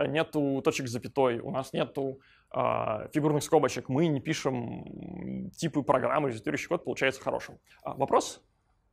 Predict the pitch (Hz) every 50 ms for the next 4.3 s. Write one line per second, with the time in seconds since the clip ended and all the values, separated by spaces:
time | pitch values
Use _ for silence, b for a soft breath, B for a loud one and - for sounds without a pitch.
0 | _ _ - - 131 120 127 123 - - _ _ _ _ _ _ - 147 123 -
1 | - _ _ - - 117 - - - - B B B B B B B B - -
2 | 123 120 117 - - 123 - - - _ _ _ _ _ _ _ _ _ _ _
3 | _ _ _ _ _ _ _ _ _ - - _ - 160 165 180 190 190 185 180
4 | 175 170 170 165 151